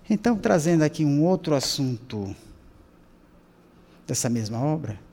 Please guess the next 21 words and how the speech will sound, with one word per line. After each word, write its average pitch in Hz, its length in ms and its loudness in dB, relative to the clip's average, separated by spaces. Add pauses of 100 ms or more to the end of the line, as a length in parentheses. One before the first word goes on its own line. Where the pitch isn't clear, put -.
(220)
continuando 131 640 0
o 113 40 -2
diálogo 113 500 0
com 113 220 -2
o 107 60 -4
moço 113 320 -4
séptico, - 640 -2 (1400)
ele 147 160 8
vai 180 160 6
tratar 151 420 2
agora 113 540 2 (400)
da 143 160 6
oposição 147 760 4
da 160 140 4
ciência. 117 640 0 (1200)
E 170 100 8
o 175 60 12
moço 170 320 6
chega 156 260 4
interpelando 135 640 4
assim: 95 400 0